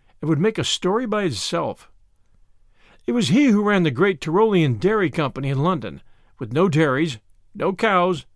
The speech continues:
no carts, no milk, but with some thousand subscribers.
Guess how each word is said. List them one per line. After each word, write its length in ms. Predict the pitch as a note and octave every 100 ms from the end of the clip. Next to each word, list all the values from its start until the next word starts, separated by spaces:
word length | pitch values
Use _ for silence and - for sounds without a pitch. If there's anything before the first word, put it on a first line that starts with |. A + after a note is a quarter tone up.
| -
no 180 | E3+ G3+
carts, 460 | G3+ G3 C#3+ - - _ _ -
no 200 | F3 G#3+
milk, 420 | G#3+ C#3+ - - - - - _ -
but 100 | -
with 140 | F3 D#3+
some 220 | F#3+ D3+
thousand 460 | - G3 A3 A3 A3
subscribers. 840 | G3+ B2+ - G3 F#3 - E2+ -